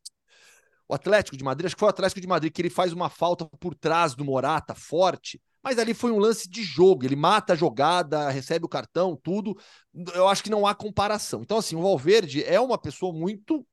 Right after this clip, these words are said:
tranquila, que não se envolve em polêmica, é, não, não é de ficar batendo nos outros, nada disso. E a reação dele, ela é desproporcional a, a, a su-, ao seu próprio estilo de vida,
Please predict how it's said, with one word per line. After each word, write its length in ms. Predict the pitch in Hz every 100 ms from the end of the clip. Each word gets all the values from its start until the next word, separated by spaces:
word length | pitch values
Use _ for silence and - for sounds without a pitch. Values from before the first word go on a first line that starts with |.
| _ -
tranquila, 540 | 302 254 196 214 131
que 120 | -
não 80 | 151
se 120 | 180
envolve 240 | 143 170 220
em 40 |
polêmica, 800 | - 170 117 131 156 123 - 90 - - - -
é, 120 | 113
não, 420 | 120 123 127 120
não 100 | 127
é 60 | 165
de 100 | 139
ficar 200 | - 151
batendo 440 | 139 - 123 151
nos 220 | 131 104
outros, 300 | 110 160 151
nada 240 | 156 170 180
disso. 440 | 127 135 - - - _ _
E 140 | 156 214
a 60 |
reação 520 | 208 185 139 - 190 156
dele, 480 | 131 214 175 90 _ _ _ _ _ _ _ _ _ _ _ _ _ _
ela 180 | 101 107
é 100 | 147
desproporcional 1200 | 160 190 208 - 226 - 214 202 185 160 175 254 269
a, 180 | 247
a, 40 | 196
a 220 | 160 175
su-, 200 | - -
ao 140 | 202 170
seu 180 | 214
próprio 300 | - 208 -
estilo 340 | - - 233 240
de 100 | 202
vida, 480 | 147 180 156 110